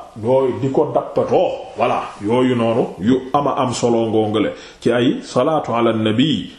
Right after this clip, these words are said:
al muxtaar. Moo tax yone-, Sëriñ bi radiyallahu ta'ala anhu mu ne, mu ne nag, "Fa ayya taalifin axadta", gis nga ci taalif yi ma la limal nii, yu gàtt yi ma la limal, boo ci jël ak yi mel ni ñoom,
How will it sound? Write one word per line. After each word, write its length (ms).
al 180
muxtaar. 800
Moo 180
tax 160
yone-, 320
Sëriñ 380
bi 80
radiyallahu 580
ta'ala 360
anhu 200
mu 140
ne, 80
mu 180
ne 100
nag, 160
"Fa 220
ayya 400
taalifin 720
axadta", 520
gis 240
nga 140
ci 100
taalif 440
yi 80
ma 120
la 100
limal 340
nii, 380
yu 140
gàtt 320
yi 160
ma 100
la 100
limal, 280
boo 300
ci 160
jël 200
ak 180
yi 100
mel 240
ni 160
ñoom, 180